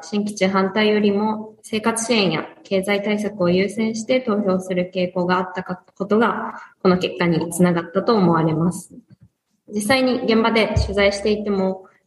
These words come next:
基地には反対だけど、生活を良くしてくれた戸口さんに投票するっていう意見ですとか、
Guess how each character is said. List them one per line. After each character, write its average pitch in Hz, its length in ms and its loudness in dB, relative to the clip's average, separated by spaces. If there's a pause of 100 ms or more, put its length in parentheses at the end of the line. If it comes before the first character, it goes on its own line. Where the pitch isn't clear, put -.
(100)
基 - 60 -20
地 262 140 0
に 240 100 6
は 202 100 4
反 190 220 2
対 190 180 2
だ 208 100 -2
け 208 140 0
ど、 165 280 -2
生 196 160 -2
活 202 260 -2
を - 20 6
良 208 120 4
く 214 160 2
し - 80 -6
て 196 80 0
く 202 120 -2
れ 202 140 2
た 233 160 0
戸 233 140 0
口 208 160 0
さ 190 140 -4
ん 175 60 2
に 170 140 -2
投 175 160 -2
票 185 180 0
す 185 160 -4
る 220 400 0 (100)
っ - 20 -20
て 175 80 0
い 156 60 2
う - 20 2
意 165 120 0
見 165 200 0
で 165 80 0
す - 100 -10
と 165 80 -6
か、 165 300 -4